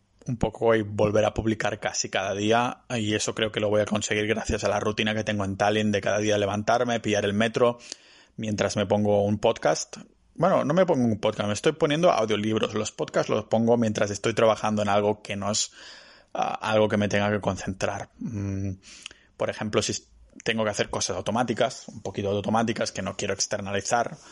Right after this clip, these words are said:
Claro, no, no voy a dar el acceso a cuentas bancarias a gente, ¿no? Pero a veces tengo que hacer facturas. En este caso, pues, me pongo un podcast. Pero cuando voy en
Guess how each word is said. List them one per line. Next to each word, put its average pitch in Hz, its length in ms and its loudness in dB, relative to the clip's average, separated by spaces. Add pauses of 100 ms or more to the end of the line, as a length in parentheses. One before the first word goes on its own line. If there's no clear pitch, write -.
(260)
Claro, 98 180 -6
no, 101 220 2
no 107 120 2
voy 110 120 6
a 104 60 8
dar 101 120 6
el 104 120 4
acceso 101 500 -2
a 101 80 -2
cuentas 117 280 -2
bancarias 110 460 2
a 95 60 2
gente, 131 320 -4
¿no? 139 120 -2
Pero 101 200 2
a 95 40 4
veces 107 280 2
tengo 107 200 4
que 104 80 4
hacer 101 240 2
facturas. 98 520 -2
En 104 80 -4
este 110 240 -4
caso, 113 280 -2
pues, 123 300 2 (680)
me 139 220 -4
pongo 160 180 2
un 104 80 -2
podcast. - 440 -8
Pero 110 200 -2
cuando 110 220 2
voy 135 200 6
en 147 440 -2